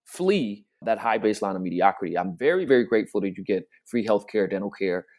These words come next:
education, so on and so forth. But it does create, for someone like myself, someone like yourself, it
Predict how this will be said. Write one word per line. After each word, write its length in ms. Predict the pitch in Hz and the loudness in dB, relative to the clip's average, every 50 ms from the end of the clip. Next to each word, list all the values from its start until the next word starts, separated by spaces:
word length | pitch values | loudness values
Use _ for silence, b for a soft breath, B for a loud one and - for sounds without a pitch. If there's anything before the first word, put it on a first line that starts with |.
| b _ - | b _ -2
education, 560 | 101 92 98 92 - 107 95 90 - 95 92 | -2 -2 -2 -2 -2 -2 -2 -2 -4 -8 -6
so 220 | - - 104 95 | -4 -2 -2 -2
on 80 | 90 87 | -2 -6
and 100 | 82 - | -8 -2
so 180 | - - 131 | 2 2 2
forth. 280 | 131 - - 76 69 - - - | 2 2 -2 -4 -4 -4 -4 -2
But 120 | 101 95 | -2 0
it 120 | 107 92 | 0 4
does 200 | 101 127 147 - | 6 6 6 6
create, 480 | - - - 127 110 113 117 101 - - | 2 -2 -4 0 4 4 4 4 2 -2
for 80 | - 98 | -8 0
someone 360 | - - 127 127 120 110 95 | 2 2 4 4 2 0 0
like 180 | 95 87 - | 0 0 0
myself, 460 | - - - - - 104 107 135 147 - B B B B B B | -2 -6 -2 2 4 4 4 4 0 -6 B B B B B B
someone 260 | - - 117 107 92 | 0 2 2 2 0
like 180 | 80 78 78 - | -2 -4 -2 2
yourself, 440 | 98 123 135 - - 151 156 160 - - _ _ _ _ _ _ _ _ _ _ _ _ _ _ | 4 4 6 6 6 6 6 4 2 -6 _ _ _ _ _ _ _ _ _ _ _ _ _ _
it 300 | - 120 123 123 123 117 | -2 0 2 2 2 0